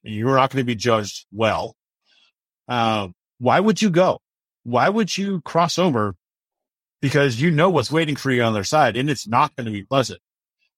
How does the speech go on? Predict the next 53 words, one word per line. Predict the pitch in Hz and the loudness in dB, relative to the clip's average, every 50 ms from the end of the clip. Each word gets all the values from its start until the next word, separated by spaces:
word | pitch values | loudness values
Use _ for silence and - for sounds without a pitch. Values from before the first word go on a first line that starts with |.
| _ _ _ _ | _ _ _ _
So | - - - - 135 131 127 120 | -14 -8 0 2 2 4 4 4
they're | 131 131 | 4 4
like, | 131 127 113 - - - | 2 2 0 -4 -6 -2
"I, | 101 120 123 | -2 0 2
I'm | 107 113 151 175 | 2 2 2 2
gonna | 170 135 123 | 2 0 0
stay | - - - 139 117 | -2 -2 -2 -2 0
here. | 120 139 139 120 113 | 0 0 2 2 2
I'm | 120 | 2
gonna | 139 131 | 0 -2
be | 117 113 104 | -2 -4 -6
a | 92 | -2
butthole | 87 - 113 107 107 104 95 90 101 | 0 0 0 0 -2 -4 -6 -4 -2
here | 120 117 98 92 | -2 0 -2 -2
'cause | - - - | -6 -10 -12
I | 82 | -12
can't." | - - 143 139 117 - - - - - _ 196 - | -8 -4 -2 -2 -2 -2 -4 -8 -16 -14 _ -10 -8
<laughs> | 226 - - _ _ _ _ _ _ _ _ _ _ _ _ _ _ _ _ _ _ _ _ _ _ _ _ _ _ _ _ _ _ _ _ _ - | -8 -10 -10 _ _ _ _ _ _ _ _ _ _ _ _ _ _ _ _ _ _ _ _ _ _ _ _ _ _ _ _ _ _ _ _ _ -4
Um, | 127 120 110 107 101 92 95 - _ _ | -2 0 0 0 0 -2 -6 -8 _ _
and | - 160 160 | -2 0 2
then | 190 170 | 2 2
the | 160 170 156 | 2 2 4
other | 175 214 208 | 4 4 2
thing | 208 208 185 | 4 2 2
we | 170 151 | 2 4
ran | 131 135 131 127 | 4 2 2 2
into | 123 113 110 - - 117 113 107 - - _ - | 0 -4 -4 -6 -6 -4 -4 -6 -8 -8 _ -6
as | 110 107 | -4 -2
well | 120 160 208 220 185 127 123 | -2 0 2 4 4 4 2
is | 123 104 | 2 -2
we | 120 156 180 | -4 -4 -2
ran | 214 196 170 151 | -2 -2 -2 -2
into | 135 - - | -4 -6 -6
this | 131 120 110 - - | -6 -6 -6 -6 -2
lady. | 110 113 113 110 110 107 104 | 0 0 0 0 -2 -4 -4
It | 117 - | -6 -8
was | 131 117 - | -8 -8 -8
an | 123 123 - | -10 -8 -6
older | 139 151 160 170 190 196 185 | -4 -4 0 2 2 2 2
lady. | 147 127 110 101 101 104 104 104 - _ _ _ | 2 0 0 0 -2 -4 -6 -8 -12 _ _ _
Uh, | - 120 117 117 | -2 -2 0 2
we | 131 147 | 2 2
were | 160 147 | 2 2
at, | 131 120 123 117 113 107 104 95 - _ _ _ | 2 4 2 4 2 2 0 -2 -6 _ _ _
it | - | -10
was | 123 110 | -10 -10
a | - | -6
place | - 160 165 - | -4 -4 -4 -4
called | - 127 110 107 | -4 -6 -2 0
Lava | 110 110 127 147 165 | 2 2 4 2 0
Hot | 139 139 135 135 131 | 0 0 -2 -4 -4
Springs | - _ 135 131 127 113 - - | -6 _ -4 -4 -4 -4 -8 -6
Inn. | - 113 104 95 92 | -4 -2 -2 -2 -4